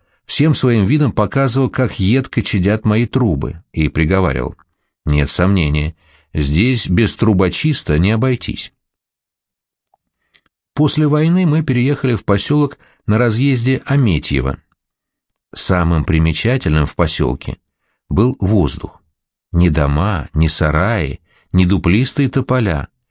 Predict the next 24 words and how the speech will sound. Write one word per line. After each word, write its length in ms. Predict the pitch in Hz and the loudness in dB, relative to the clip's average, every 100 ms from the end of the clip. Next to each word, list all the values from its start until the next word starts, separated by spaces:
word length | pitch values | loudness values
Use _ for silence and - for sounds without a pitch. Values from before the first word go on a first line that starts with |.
| _ _ - | _ _ -2
ни 120 | 73 | -2
сочные 480 | - 90 127 156 156 | 0 -2 0 0 0
травы 460 | 156 143 120 95 87 | 0 0 0 0 0
и 100 | 101 | 0
яркие 440 | 104 87 - 85 | 0 -2 -2 -4
цветы, 500 | - 143 - - - _ _ _ _ - | -2 -4 -2 -6 -6 _ _ _ _ -4
а 260 | 71 65 - | -2 -2 -4
воздух. 760 | 71 110 110 80 - - _ _ _ _ _ _ _ _ _ - | -4 0 0 -2 -8 -16 _ _ _ _ _ _ _ _ _ -10
В 100 | 65 | -2
жаркие 400 | 76 127 - 95 | 0 0 0 -2
дни 360 | 71 76 78 - _ _ _ _ - | 2 0 0 -4 _ _ _ _ -2
он 180 | 113 | 0
колебался, 760 | - 147 147 113 76 - - - _ _ _ | 2 0 2 0 -2 -4 -12 -14 _ _ _
от 160 | 73 71 | -2 -2
земли 360 | 69 80 101 139 | 0 2 2 0
струились 580 | - 82 127 131 - _ _ _ | 0 0 2 0 -4 _ _ _
вполне 540 | - - 95 101 139 | -8 0 2 2 2
различимые 680 | 135 98 107 92 131 123 127 | 0 0 0 0 0 0 0
потоки, 560 | 135 139 120 76 - - _ _ _ _ | -2 -2 -2 -2 -6 -14 _ _ _ _
и 160 | 73 64 | -4 -4
все 220 | - 78 | -2 0
постройки 600 | 80 78 101 117 110 - | 0 -2 0 0 0 -2
и 260 | 78 85 80 | -2 0 2
деревья 540 | 90 143 113 73 | 2 2 0 -2